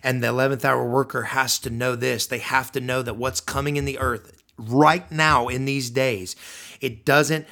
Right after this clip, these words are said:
rely on their gift or their charisma. It only rests on their surrender. And I've learned this in Bourbon Street. You know, I, if I'm honest,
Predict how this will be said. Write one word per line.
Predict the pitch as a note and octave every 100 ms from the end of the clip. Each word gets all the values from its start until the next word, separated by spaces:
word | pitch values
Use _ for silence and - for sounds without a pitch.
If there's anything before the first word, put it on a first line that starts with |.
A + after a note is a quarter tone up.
| - -
rely | C3 B2+
on | B2 B2+
their | A#2
gift | G#2 G#2 C3+ E3 -
or | B2+ A#2+
their | B2
charisma. | - A#2+ A#2+ G#2+ G2+ -
It | B2 -
only | C3 C3 C3+
rests | B2+ A2+ B2 B2 - - -
on | B2 A#2+
their | A2+ A2+
surrender. | - A#2+ A2 A2 A2 G#2 F#2+ - - - - -
And | A#2 A#2+
I've | D3
learned | C#3 D#3 D3+ D3
this | D3 C#3
in | B2+
Bourbon | B2+ C3 B2+
Street. | A2+ - A#2+ A2+
You | B2+ C3+
know, | C3 B2 -
I, | B2+ B2+
if | A2
I'm | C3 B2+
honest, | B2+ C#3 D#3 -